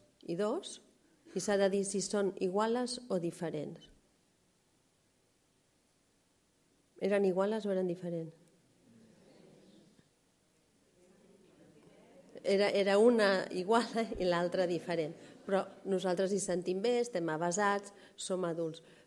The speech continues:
Penseu que aquesta prova, que és d'un test que es diu edaf, que potser el coneixeu molts de vosaltres, el passem a nens de quatre i cinc anys per mesurar la, la, la discriminació fonètica que tenen.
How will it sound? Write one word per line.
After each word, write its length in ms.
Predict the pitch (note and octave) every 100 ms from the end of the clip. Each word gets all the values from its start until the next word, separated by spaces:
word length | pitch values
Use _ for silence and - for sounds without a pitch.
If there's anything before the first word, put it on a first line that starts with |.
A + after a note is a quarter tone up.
| -
Penseu 320 | G3 G#3 G#3+
que 120 | B3+
aquesta 360 | C4 B3+ - G3+ F3 E3 D#3 D#3
prova, 300 | F3 F3 E3
que 80 | D#3+
és 80 | D#3
d'un 140 | F3 D#3+
test 240 | E3 D#3+
que 80 | D#3+
es 80 | D#3
diu 240 | D3+ D3+ D3
edaf, 460 | E3 D#3 F3 F3 -
que 120 | D#3+
potser 460 | D3+ D3+ D3+ D3 D#3
el 80 | D#3
coneixeu 440 | D#3+ D3+ - E3
molts 200 | E3+ D#3+
de 120 | E3 E3
vosaltres, 500 | E3 F3 E3+ A3+ - - - - - -
el 120 | G3 F#3+
passem 300 | F#3 G#3 A3+
a 40 |
nens 220 | A3 A3
de 80 | A3
quatre 300 | G#3 F#3 G3+
i 60 | G3+
cinc 320 | - D#3+ D#3
anys 540 | F#3 G3+ D#3 - - - _ _ _ _ _ _
per 160 | F#3+ E3
mesurar 680 | E3+ D#3+ E3 E3+ F3+ G#3 A3+ -
la, 480 | E3 D#3+ D3+ D3 C#3+ - - -
la, 140 | E3+ -
la 160 | - E3+
discriminació 840 | E3+ D#3 E3+ E3+ D#3+ D#3 D3+ E3 D#3+
fonètica 560 | F#3 E3 D3+ E3 D#3+
que 160 | D#3 D#3
tenen. 300 | E3 D3+ D3